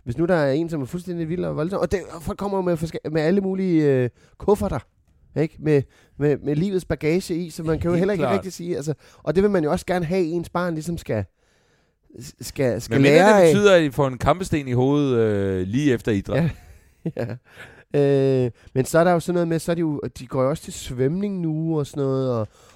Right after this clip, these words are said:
Speaker 1: og me-, man kan mærke, der er noget usikkerhed, noget, noget sådan noget, åh nej, så skal de være i badetøj foran hinanden og sådan noget. Hold kæft, mand, hvor kan man huske det?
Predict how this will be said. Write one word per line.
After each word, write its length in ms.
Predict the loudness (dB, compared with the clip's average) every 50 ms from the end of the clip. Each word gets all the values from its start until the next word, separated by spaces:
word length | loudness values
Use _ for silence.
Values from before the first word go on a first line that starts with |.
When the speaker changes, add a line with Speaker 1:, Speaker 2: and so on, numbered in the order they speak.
| _ -6
Speaker 1:
og 120 | -2 0
me-, 140 | 0 2 2
man 160 | 2 0 0
kan 80 | 2 2
mærke, 200 | 2 2 2 2
der 60 | 0
er 40 | 0
noget 140 | 0 0
usikkerhed, 640 | -2 -4 -6 -4 -2 -2 -2 0 0 0 0 0 0
noget, 200 | -2 -2 -2 0
noget 240 | 0 0 0 0 0
sådan 100 | 0 0
noget, 120 | 0 0
åh 160 | 0 0 -2
nej, 180 | -2 -2 -4 -6
så 140 | -8 -12 -12
skal 200 | -12 -10 -10 -8
de 140 | -6 -4
være 140 | -2 -2 -2
i 20 | 0
badetøj 460 | 0 2 2 2 2 0 -2 -6 -6
foran 240 | -6 -4 -4 -4 -4
hinanden 320 | -2 -2 -2 -2 -4 -4
og 60 | -8
sådan 100 | -8 -8
noget. 140 | -8 -8 -8 _ _ _ _ _ _
Hold 260 | -12 -6 -2 -2 -2 -2 -4 -8 -18 -18 _ _ _ -10
kæft, 440 | -4 0 0 0 0 -2 -8 -18 -20 _ -18
mand, 180 | -16 -14 -14 -16 -16 _
hvor 100 | -18 -14
kan 180 | -10 -10 -8
man 100 | -8 -8
huske 240 | -10 -10 -12 -14 _ -20
det? 80 | -20